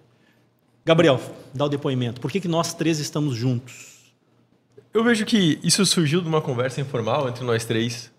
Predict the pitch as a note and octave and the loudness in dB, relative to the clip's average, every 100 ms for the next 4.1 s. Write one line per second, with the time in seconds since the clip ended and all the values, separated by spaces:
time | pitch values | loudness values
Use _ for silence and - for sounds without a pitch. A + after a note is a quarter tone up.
0 | _ A2+ A#2 A#2 A2+ A2 G#2+ G#2 - _ | _ -16 -6 -2 0 0 -2 -6 -14 _
1 | _ _ _ _ _ _ _ - A#2 B2+ | _ _ _ _ _ _ _ -8 -4 -2
2 | A#2+ C3+ C3+ B2+ B2 - C3 - E3+ C#3+ | 0 -2 0 -2 -4 -2 -2 0 2 4
3 | C3 C#3 C3 C3 A#2 B2 A2+ G#2 - G2 | 4 4 0 0 -4 -2 -2 -2 -2 -4